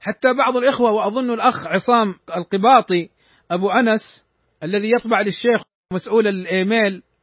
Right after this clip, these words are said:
قال: "نعم يا شيخ، الشيخ بازمول ما يطعن فيك في هذه الصوتية".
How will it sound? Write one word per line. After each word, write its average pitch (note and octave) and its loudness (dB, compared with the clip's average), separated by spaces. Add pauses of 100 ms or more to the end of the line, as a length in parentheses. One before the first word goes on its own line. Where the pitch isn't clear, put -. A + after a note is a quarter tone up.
(420)
قال: A#3 4
"نعم A#3 4
يا G#3 2
شيخ، - -2 (640)
الشيخ G#3 -4
بازمول G#3 0
ما A#3 -2
يطعن G3 -2
فيك F#3 -4
في F3+ -4
هذه E3+ 0
الصوتية". D3+ -8